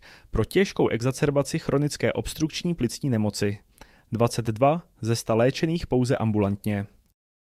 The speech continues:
Období těsně po exacerbaci chronické obstrukční plicní nemoci tak představuje klíčovou příležitost pro klinickou intervenci a optimalizaci léčby kvůli prevenci budoucích kardiovaskulárních komplikací.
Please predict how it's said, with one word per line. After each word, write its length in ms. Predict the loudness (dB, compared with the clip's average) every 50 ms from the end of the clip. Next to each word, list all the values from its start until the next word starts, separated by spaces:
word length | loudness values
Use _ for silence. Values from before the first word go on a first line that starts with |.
| _ _ _ _ _ _
Období 380 | 0 4 6 6 6 4 2 0
těsně 320 | 0 -2 -2 0 -2 -2
po 140 | 0 0 0
exacerbaci 680 | 0 0 0 0 0 0 0 2 2 2 2 0 -4 -6
chronické 540 | -4 -2 0 0 2 0 0 -2 -2 -2 -2
obstrukční 600 | -2 -4 -4 -4 -6 -6 -4 -4 -4 -4 -4 -2
plicní 380 | -2 -2 -4 -4 -4 -2 -2
nemoci 580 | 0 0 0 0 -2 0 0 2 2 2 0 -2 -8 -16 -20 -20 -20 -20 _ _ -4
tak 160 | -4 -4 -2
představuje 520 | -2 -4 -4 0 0 0 2 4 2 2
klíčovou 480 | 2 0 -2 -4 -2 -2 0 0 2 0
příležitost 760 | 0 -2 0 0 0 0 0 0 0 0 0 -2 -4 -10 -12 -6
pro 140 | -4 -4 -4
klinickou 540 | -2 0 0 2 2 0 -2 0 0 0 0
intervenci 760 | 0 0 0 2 2 2 2 0 0 -2 -2 -2 -2 -2 -4 -6 -12 -20 -20 -20 -20 _ -6
a 80 | -4
optimalizaci 760 | -4 -4 -2 -2 -2 0 2 2 2 2 0 -2 -2 -2 0
léčby 520 | 0 0 0 -2 -2 0 2 2 2 2 -2 -6 -14 -20 -20 -20 -20 _
kvůli 240 | -2 0 2 2 2
prevenci 520 | 2 2 4 4 4 4 2 0 -2 -2
budoucích 540 | 0 2 4 4 4 2 0 -2 -6 -6 -4
kardiovaskulárních 1080 | -4 -4 -2 0 2 2 2 2 0 -2 -2 0 2 2 2 2 0 -2 -4 -4 -4
komplikací. 800 | -2 -2 -2 0 -2 -4 -2 -2 -2 -4 -4 -8 -10 -10 -10 -10